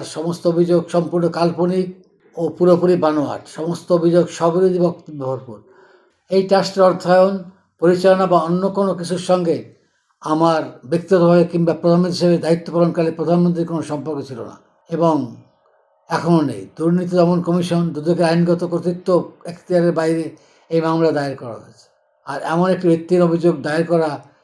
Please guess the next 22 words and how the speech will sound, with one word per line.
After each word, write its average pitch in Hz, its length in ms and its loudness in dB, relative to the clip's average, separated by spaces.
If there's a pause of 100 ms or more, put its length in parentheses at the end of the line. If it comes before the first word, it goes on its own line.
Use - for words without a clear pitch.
(100)
এ 165 60 -2
মামলায় 170 360 4
বিচারে 175 280 2
নেওয়া 170 180 2
দীর্ঘদিন 170 340 2
ধরে 170 160 2
আমি 165 140 0
হয়রানি, 156 520 -2 (580)
পেরেশানি 175 520 2
ও 165 100 6
হেনস্থার 165 480 -4
শিকার 131 260 -10
হচ্ছি। - 260 -18 (360)
এই 196 120 6
ক্ষমতা 196 320 2
অপপ্রয়োগের 202 580 4
ভয় 175 460 0 (280)
তাই 156 200 -4
বিচারকদের 175 500 0
মনে 170 200 0
থাকাটাই 165 380 -2
স্বাভাবিক। 120 380 -6